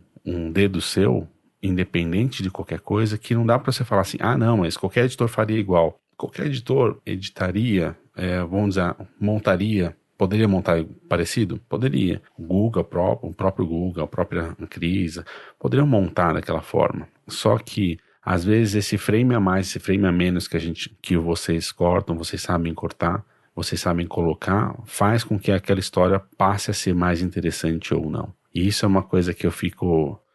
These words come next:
que é esse valor que a gente tem que dar, que é o, é o valor do ser. Você é um ser humano, in-, independente da, da parte operacional, né? É,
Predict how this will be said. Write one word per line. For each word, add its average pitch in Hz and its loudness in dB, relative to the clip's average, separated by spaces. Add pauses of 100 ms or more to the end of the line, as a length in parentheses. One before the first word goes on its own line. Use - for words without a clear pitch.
(120)
que - -4
é 85 2
esse 85 -4
valor 92 4
que - -6
a 92 4
gente 92 0
tem 101 0
que - -12
dar, 92 0
que - -2
é - 6
o, 110 0
é - 2
o 104 4
valor 107 2
do 113 -6
ser. 95 0 (180)
Você 90 0
é 107 4
um 110 0
ser 85 0
humano, 87 -2 (300)
in-, 90 -2
independente 120 2
da, 135 2
da 98 2
parte 87 0 (200)
operacional, 90 0
né? 57 -4 (140)
É, 92 0